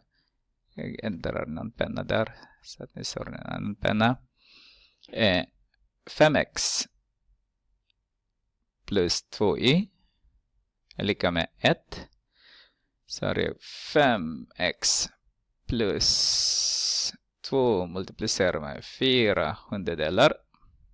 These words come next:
är lika med ett. Eh, fyra, fem x plus åtta sjundedelar. Aj, negativ. Det ska vara negativ där, förlåt.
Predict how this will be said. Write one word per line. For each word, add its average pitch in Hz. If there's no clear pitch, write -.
är 120
lika 104
med 82
ett. -
Eh, -
fyra, 120
fem 113
x -
plus -
åtta -
sjundedelar. 110
Aj, 85
negativ. -
Det 107
ska -
vara 80
negativ -
där, -
förlåt. -